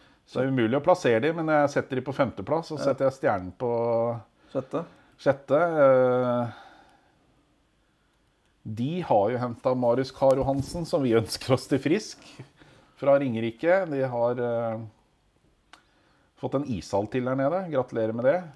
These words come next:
Speaker 2: Ja.
Speaker 1: Så har de jo et nytt anlegg underveis. Hvor langt de har begynt å grave og s-, og bygge der, det, det vet jeg ikke ennå, men, eh, ting er på gang i Fredrikstad.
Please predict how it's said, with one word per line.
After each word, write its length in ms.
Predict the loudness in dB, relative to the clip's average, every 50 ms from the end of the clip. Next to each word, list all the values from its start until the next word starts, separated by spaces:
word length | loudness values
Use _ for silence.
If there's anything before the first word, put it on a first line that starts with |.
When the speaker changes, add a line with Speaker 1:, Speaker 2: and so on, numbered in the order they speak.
| _ -10
Speaker 2:
Ja. 100 | -6 -4 -2
Speaker 1:
Så 40 | 0
har 200 | 0 2 2 2
de 60 | 0 -2
jo 580 | -2 -2 -2 -2 0 0 0 0 0 0 -2 -2
et 200 | -4 -6 -6 -8
nytt 280 | -10 -10 -10 _ -14 -10 -8
anlegg 400 | -6 -6 -4 -6 -6 -8 -8 -10 -10
underveis. 840 | -8 -8 -6 -6 -6 -2 -2 0 0 -2 -4 -8 -14 -20 -20 -20 -20 _ _ _ _ _ _ _ _ _ _ _ _ _ _ _ _ _ _ _ _ _ _
Hvor 80 | -4 -2
langt 280 | -2 -2 -2 -4 -8 -6
de 80 | -2
har 100 | 0 0
begynt 220 | 0 0 -4 -6 -6
å 100 | -6 -2
grave 360 | 0 2 2 2 0 0 -2
og 380 | 0 0 2 2 2 0 -2 -2
s-, 420 | -6 -10 -14 -16 -18 -20 -20 -20 -20 -20 -20 -20 -18 -12
og 580 | -10 -8 -6 -4 -4 -4 -4 -4 -4 -4 -4 -4
bygge 260 | -4 -4 -4 -2 -2
der, 160 | -2 0 0
det, 480 | 0 0 -2 0 -2 -2 -4 -6 -8 -10 -14 -18 -20 -12 -8
det 100 | -6 -6
vet 220 | -6 -6 -8 -10
jeg 140 | -10 -10 -8
ikke 140 | -8 -10 -10
ennå, 160 | -10 -12 -12
men, 180 | -10 -10 -10 -8
eh, 260 | -10 -10 -10 -12 -14 -16 _ _ _ _ _ _ _ _ _ _ _ _ _ _ _ _ _ _ _ _ _ _ _ _ _ _
ting 200 | -8 -4 -2 0
er 100 | 0 0
på 140 | 0 -2 -2
gang 260 | -2 -2 -2 -4 -6
i 460 | -6 -6 -8 -8 -8 -6 -4 -4 -2 -2
Fredrikstad. 560 | -2 -2 -2 -2 -2 -4 0 0 0 0 0